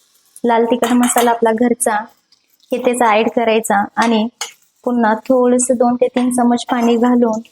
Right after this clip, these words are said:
एक वाफ काढून घ्यायची आणि भाकरीसोबत किंवा चपातीसोबत खाण्यासाठी अशी वांग्याची भाजी तयार असते. आता इथे मी गरम पाणी थोडंसं घालून घेणार आहे. इथे गरम पाण्याचा वापर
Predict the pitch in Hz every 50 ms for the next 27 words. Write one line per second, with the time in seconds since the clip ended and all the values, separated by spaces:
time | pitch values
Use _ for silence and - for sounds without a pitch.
0 | _ - 214 240 240 233 220 233 233 233 - - 262 254 240 220 226 233 233 240
1 | 233 220 - - 220 214 - - 226 226 233 226 220 233 233 - - 226 233 233
2 | - 247 226 220 220 226 - 254 233 220 220 220 - 233 - - 214 233 226 -
3 | 233 - 226 220 - - 240 226 220 220 220 240 226 - - 220 247 247 - -
4 | - _ _ _ - _ _ - 233 226 - 240 226 226 226 233 220 220 220 220
5 | 220 - 226 233 240 240 - 226 226 226 - 254 240 226 220 220 226 226 - -
6 | - 233 254 277 262 - _ _ _ _ _ _ _ _ - _ _ _ _ _
7 | _ _ _ _ _ _ _ _ - - _ _ - _ _ _ _ _ - 240
8 | 240 240 - 240 233 233 - - 247 247 - 262 254 240 233 226 247 247 _ _
9 | _ _ _ - 240 226 240 226 220 233 247 247 247 247 233 240 240 240 - 254
10 | 233 233 233 226 233 240 233 240 240 233 226 233 233 233 240 233 233 233 226 226
11 | 226 233 233 233 247 _ _ _ _ _ _ _ _ _ _ - 233 226 240 226
12 | 233 220 240 226 226 226 233 - 240 226 226 226 - 247 240 240 240 240 - 226